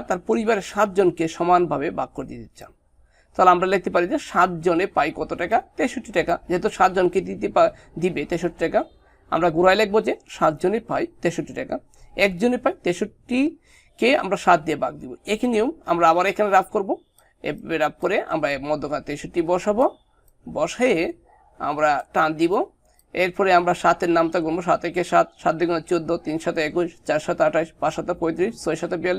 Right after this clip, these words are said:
সাতে ঊনপঞ্চাশ, সাত আটটা ছাপ্পান্ন, সাত নং তেষট্টি, অর্থাৎ এখানে নয় বসবে, আর এখানে তেষট্টি বসবে। ঠিক আছে প্রিয় শিক্ষার্থী বন্ধুরা, তাহলে আমাদের কিন্তু ফলাফলটা হয়ে গেছে, অর্থাৎ নয় টাকা। প্রত্যেক কতজন কত টাকা করে পাবে?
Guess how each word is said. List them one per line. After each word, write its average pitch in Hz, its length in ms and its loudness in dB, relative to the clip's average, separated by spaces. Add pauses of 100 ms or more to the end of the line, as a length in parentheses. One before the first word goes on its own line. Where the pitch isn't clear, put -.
(360)
সাতে 190 220 -4
ঊনপঞ্চাশ, 202 460 -2
সাত - 180 -4
আটটা - 220 -6
ছাপ্পান্ন, 185 280 -2 (120)
সাত - 160 -4 (160)
নং 247 140 8 (640)
তেষট্টি, 170 340 -2 (100)
অর্থাৎ 165 180 -8 (120)
এখানে 156 280 0
নয় 160 220 0
বসবে, 185 260 0 (480)
আর 135 120 0 (100)
এখানে 139 200 -2 (180)
তেষট্টি 202 400 -2
বসবে। 127 360 -10 (600)
ঠিক 180 160 -10
আছে 208 140 0
প্রিয় 247 200 -2
শিক্ষার্থী 240 320 -4
বন্ধুরা, 254 260 0 (800)
তাহলে 233 240 4 (240)
আমাদের 185 280 2
কিন্তু 202 200 -2
ফলাফলটা 170 440 2
হয়ে 139 240 -4
গেছে, 175 200 -6 (400)
অর্থাৎ 180 220 0 (100)
নয় 143 240 -2
টাকা। - 200 -14 (420)
প্রত্যেক 180 340 0 (400)
কতজন 196 500 0
কত 165 260 0
টাকা 185 200 -2
করে 220 180 0
পাবে? 233 240 0